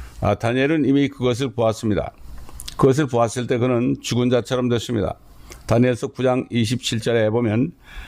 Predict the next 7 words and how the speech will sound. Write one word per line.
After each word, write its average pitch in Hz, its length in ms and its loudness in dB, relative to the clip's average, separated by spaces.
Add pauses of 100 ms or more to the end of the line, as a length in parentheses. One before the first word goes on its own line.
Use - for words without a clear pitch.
(160)
그가 131 260 4
통치자의 127 460 0
백성이 123 500 -2 (120)
도성과 123 420 0
성소를 117 540 -2
파괴한다고 107 520 0
그랬습니다. 95 520 0